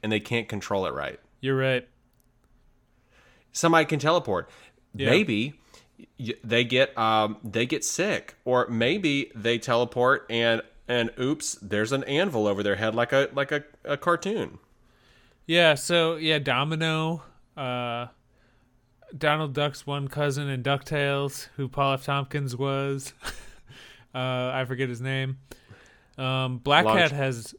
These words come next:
Speaker 2: has bad luck, uh, probability powers.
Speaker 1: I didn't know that.
Speaker 2: Oh, yeah. She, she causes bad luck.
Speaker 1: Oh, that's interesting.
Speaker 2: Yep. If anyone
Speaker 1: Ooh.
Speaker 2: likes comic books, I highly,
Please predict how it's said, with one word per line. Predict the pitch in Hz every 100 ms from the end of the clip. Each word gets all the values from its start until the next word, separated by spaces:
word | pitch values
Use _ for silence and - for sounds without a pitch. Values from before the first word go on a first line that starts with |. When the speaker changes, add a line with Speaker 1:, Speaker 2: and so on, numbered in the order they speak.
| -
Speaker 2:
has | 131 127
bad | 104 131 139 139
luck, | 131 123 117 - - _ 139
uh, | 117 110 110 117 _ _ _ _ _ _ _ _ _ _ _ _
probability | - 131 113 113 117 113 110
powers. | - 110 110 113 107 - _ _ _ _ _ _ _ _ -
Speaker 1:
I | 330
didn't | 392
know | 190 104
that. | 92 104 247 320 - - _ -
Speaker 2:
Oh, | 139
yeah. | 135 123 117 - _
She, | - - 151
she | 139 - 156
causes | 165 143 120 113
bad | - 123 123 110
luck. | 104 - - - _ _ _ _ _ _ _ _ -
Speaker 1:
Oh, | -
that's | 101 139 -
interesting. | 82 90 80 - - 92 120 - _ _
Speaker 2:
Yep. | 120 113 - _ _ _ _ _ _ - - - _ -
If | 127
anyone | 160 175 165
Speaker 1:
Ooh. | 147
Speaker 2:
likes | 143 -
comic | 139 135 135
books, | 123 110 - -
I | 123 110
highly, | - 131 131 127 123 120